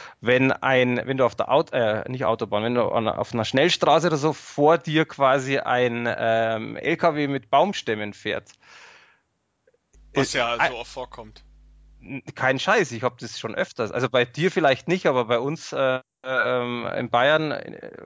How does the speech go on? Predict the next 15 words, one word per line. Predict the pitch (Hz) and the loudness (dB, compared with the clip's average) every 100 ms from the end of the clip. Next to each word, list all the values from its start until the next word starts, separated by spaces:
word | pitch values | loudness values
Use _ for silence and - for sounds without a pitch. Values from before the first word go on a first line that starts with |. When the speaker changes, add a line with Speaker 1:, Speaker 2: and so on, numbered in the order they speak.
| - | -8
Speaker 1:
gibt's | 151 139 | -8 -8
viele | - 147 117 | -2 0 4
Wälder. | 123 185 190 - | 4 4 2 0
Also | 127 | -4
ich | 135 | -4
seh | - | 2
das | 175 170 | 2 2
immer | 175 185 160 | 2 0 2
wieder | 202 139 | 2 2
mal. | 110 131 185 - - - - | 2 0 0 -10 -20 -18 -2
Aber | - | 0
lustigerweise, | 175 - 170 143 147 160 | 2 0 0 2 2 2
ich | 160 | -6
seh | - 156 | -8 -4
auch, | 160 156 - | 0 -2 -4